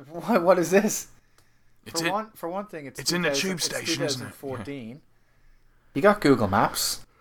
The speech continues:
Speaker 1: What are you putting a map on the wall for?
Speaker 2: <laughs>
Speaker 1: This obviously isn't for you to get, like, around. This is for you to check where you're hiding the bodies of the women that you're killing.
Speaker 2: Yeah.
Speaker 1: Like Gwen. <laughs> Too soon?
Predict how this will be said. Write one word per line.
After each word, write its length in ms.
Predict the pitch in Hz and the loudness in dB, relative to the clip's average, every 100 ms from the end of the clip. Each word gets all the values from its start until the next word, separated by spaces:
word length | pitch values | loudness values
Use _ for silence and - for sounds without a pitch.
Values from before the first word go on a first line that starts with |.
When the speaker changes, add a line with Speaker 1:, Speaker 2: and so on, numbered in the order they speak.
| _ _ _ - - | _ _ _ -16 -8
Speaker 1:
What 60 | |
are 20 | |
you 60 | 190 | -6
putting 160 | 202 185 | -6 0
a 40 | |
map 240 | 196 190 | 2 2
on 80 | 202 | 0
the 60 | 202 | 0
wall 220 | 214 208 | 4 4
for? 320 | - 131 104 - | 4 -2 -2 -2
Speaker 2:
<laughs> 60 | - | -2
Speaker 1:
This 160 | - | 2
obviously 340 | 180 214 - 185 | 2 0 2 4
isn't 200 | 165 151 | 4 2
for 120 | 156 | 2
you 140 | 143 | 6
to 80 | 135 | 6
get, 260 | 127 131 131 | 8 6 6
like, 160 | 120 | 4
around. 560 | 113 117 131 98 107 110 - - - - | 4 6 6 6 0 -6 -18 -20 -20 -8
This 140 | 202 185 | -4 -4
is 100 | 165 | -2
for 80 | 160 | 2
you 100 | 151 | 2
to 60 | |
check 480 | 127 - 127 110 - - - - - | 2 0 0 0 -6 -18 -16 -14 -2
where 120 | 135 | 2
you're 180 | 131 120 | 4 6
hiding 300 | 127 123 120 | 6 4 0
the 80 | 107 | 0
bodies 400 | 113 104 101 98 | 2 2 -2 -6
of 100 | 101 | -2
the 60 | |
women 280 | 120 151 120 | 2 4 2
that 160 | 101 104 | -2 -4
you're 80 | |
killing. 260 | - 101 90 - | -6 -6 -6 -6
Speaker 2:
Yeah. 260 | - 107 - - _ - | -2 0 -2 -10 _ -6
Speaker 1:
Like 180 | 110 104 | -4 -4
Gwen. 400 | 135 143 117 90 - - | -2 2 0 -2 -12 -2
<laughs> 40 | - - 254 - 233 151 - - _ _ _ _ _ - _ _ _ _ _ _ _ - - | 0 2 0 0 -4 -8 -12 -20 _ _ _ _ _ -20 _ _ _ _ _ _ _ -14 -8
Too 160 | - 104 | 2 6
soon? 300 | 110 117 | 8 8